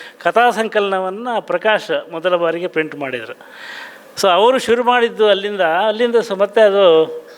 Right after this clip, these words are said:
ರಣಜಿಯಿಂದ ಟ್ವೆಂಟಿ ಟ್ವೆಂಟಿ ಮ್ಯಾಚಿಗೆ ಬಂದಂಗೆ ಆಗಿದೆ. ಆಮೇಲೆ ಅದು ಎರಡು ಸಾವಿರದ ನಾಲ್ಕರಲ್ಲಿ ಬಂದಿದ್ದು ನನ್ನ ಮೊದಲ ಪುಸ್ತಕ. ಇದು ಇಪ್ಪತ್ತು ವರ್ಷಗಳಲ್ಲಿ ಇಷ್ಟು ಪ್ರಿಂಟ್ ಆಗಿದೆ. ಅಂದರೆ ಬರೆದಿದ್ದು ಜಾಸ್ತಿ ಇದೆ, ಬರೆದಿದ್ದು ಸು-, ಇನ್ನೂ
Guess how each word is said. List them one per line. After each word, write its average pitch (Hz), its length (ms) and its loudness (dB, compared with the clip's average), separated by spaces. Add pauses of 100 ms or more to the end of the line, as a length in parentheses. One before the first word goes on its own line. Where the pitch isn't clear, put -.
(380)
ರಣಜಿಯಿಂದ 214 680 0 (760)
ಟ್ವೆಂಟಿ 202 280 0
ಟ್ವೆಂಟಿ 208 320 -2
ಮ್ಯಾಚಿಗೆ 190 380 0
ಬಂದಂಗೆ 180 360 -4
ಆಗಿದೆ. 120 400 -8 (920)
ಆಮೇಲೆ 185 540 2 (200)
ಅದು 180 160 -8
ಎರಡು 208 200 0
ಸಾವಿರದ 247 260 0
ನಾಲ್ಕರಲ್ಲಿ 226 460 0
ಬಂದಿದ್ದು 170 380 -6 (880)
ನನ್ನ 160 120 2
ಮೊದಲ 170 300 2
ಪುಸ್ತಕ. 170 340 0
ಇದು 165 180 2
ಇಪ್ಪತ್ತು 202 340 0
ವರ್ಷಗಳಲ್ಲಿ 196 600 2
ಇಷ್ಟು 185 260 -6
ಪ್ರಿಂಟ್ 196 320 -2
ಆಗಿದೆ. 156 280 0
ಅಂದರೆ 180 540 -4 (240)
ಬರೆದಿದ್ದು 208 360 0
ಜಾಸ್ತಿ 180 340 0
ಇದೆ, 120 240 -8 (220)
ಬರೆದಿದ್ದು 160 460 -4
ಸು-, 180 340 -14
ಇನ್ನೂ 175 440 0